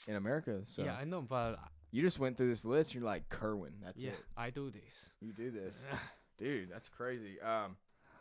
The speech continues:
Speaker 1: so do you listen to music, like American music, like rap or anything?
Speaker 2: I listen to rap.
Speaker 1: Really? Who's your
Speaker 2: Uh,
Speaker 1: favorite artist right now?
Speaker 2: Well, to be honest, I think Drake is pretty good, but he's from the Canada, right? I'm right, right?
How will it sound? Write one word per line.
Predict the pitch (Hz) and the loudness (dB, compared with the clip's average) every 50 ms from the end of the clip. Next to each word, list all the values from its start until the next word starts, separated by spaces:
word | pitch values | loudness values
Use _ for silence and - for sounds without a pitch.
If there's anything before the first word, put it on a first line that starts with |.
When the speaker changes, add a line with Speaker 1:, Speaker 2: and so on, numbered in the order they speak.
| - - - | -20 -16 -6
Speaker 1:
so | - - 147 147 143 139 135 127 117 | 0 4 6 8 8 8 8 6 2
do | 117 | 2
you | 143 180 208 | 2 4 6
listen | 226 233 220 - 196 | 6 6 8 8 8
to | 175 135 | 8 8
music, | 117 110 120 147 160 190 190 180 - - 101 | 6 6 6 8 8 8 6 6 4 2 2
like | 120 110 107 | 4 4 6
American | 104 101 107 117 139 143 - 143 135 131 117 | 6 4 4 4 4 4 2 2 0 0 2
music, | 120 135 143 143 151 131 - | 4 4 4 6 4 4 4
like | 104 90 95 | 4 2 4
rap | 101 104 110 120 127 123 | 6 6 6 6 6 4
or | 120 117 | 4 2
anything? | 120 123 131 131 127 131 131 - _ - - - - - - | 2 2 0 -2 -4 -6 -8 -12 _ -20 -20 -20 -6 0 2
Speaker 2:
I | 170 | 4
listen | 180 175 160 - 135 120 | 4 4 2 2 0 0
to | 117 | 0
rap. | 123 127 113 110 - _ - | 0 0 -2 -4 -8 _ 0
Speaker 1:
Really? | 107 117 127 117 95 92 | 4 4 6 6 4 2
Who's | 120 139 139 | 2 2 4
your | 135 151 | 6 6
Speaker 2:
Uh, | 151 147 | 8 8
Speaker 1:
favorite | 131 127 113 107 | 8 8 8 6
artist | 113 117 104 92 - 90 | 6 4 4 2 -2 -6
right | 87 78 | -8 -8
now? | 78 85 82 92 - - - - - - - - | -10 -10 -12 -14 -16 -18 -20 -20 -20 -20 -18 -8
Speaker 2:
Well, | - 110 135 160 170 185 185 180 180 165 - - - - _ - - - _ - _ _ _ - - - _ - | 0 4 6 6 8 8 8 8 6 4 2 -2 -12 -18 _ -20 -20 -20 _ -20 _ _ _ -20 -20 -20 _ -10
to | - 127 | -10 -8
be | - 82 - - | -8 -8 -8 -4
honest, | - 131 151 160 170 170 175 175 170 170 175 175 170 170 170 165 - - | -2 0 2 2 2 4 4 4 4 4 4 4 4 4 4 2 0 -4
I | 127 95 98 127 | -6 -8 -8 -6
think | - - 165 147 127 104 | -4 -2 -2 0 -2 -2
Drake | - - 165 175 151 120 | 0 0 0 0 0 -2
is | 120 107 110 - | -4 -8 -8 -6
pretty | - 127 127 123 | -4 -4 -4 -2
good, | 120 - 139 147 151 151 143 135 - | -2 -2 0 2 2 2 0 -2 -2
but | 135 127 113 | -4 -4 -2
he's | - 131 131 123 | -2 -2 -4 -4
from | - - 127 123 123 | -4 -4 -4 -2 -2
the | 113 | -4
Canada, | - - 123 123 123 120 107 104 110 110 110 110 113 117 _ _ _ - _ _ - _ _ _ _ _ _ _ _ _ _ - - - | -4 -2 -2 -2 -2 -2 -2 -4 -4 -4 -4 -6 -8 -10 _ _ _ -20 _ _ -20 _ _ _ _ _ _ _ _ _ _ -20 -12 -8
right? | 110 127 151 160 143 _ _ _ _ _ _ - | -6 -4 -4 -6 -8 _ _ _ _ _ _ -10
I'm | 113 127 131 | -8 -6 -4
right, | 123 147 147 139 98 | -2 -2 -2 -2 -2
right? | 104 117 131 143 | -4 -6 -6 -8